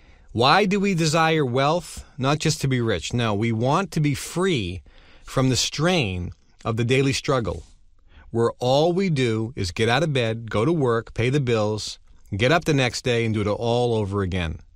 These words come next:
We want the freedom to not worry about money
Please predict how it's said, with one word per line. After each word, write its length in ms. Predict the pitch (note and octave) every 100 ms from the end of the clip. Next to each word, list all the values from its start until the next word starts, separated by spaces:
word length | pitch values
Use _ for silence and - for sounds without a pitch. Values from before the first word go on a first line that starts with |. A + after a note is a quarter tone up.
| - - - - - - - -
We 120 | A#2
want 220 | C3 E3 D#3
the 80 |
freedom 720 | - - F3+ F#3+ C#3+ E2+ D#2+ - - - - - _ _ _ -
to 100 | B2
not 220 | C#3 C3+
worry 400 | B2 C#3+ D#3+ E3+
about 260 | D3+ C#3+ B2+
money 460 | B2+ A#2 D#2 E2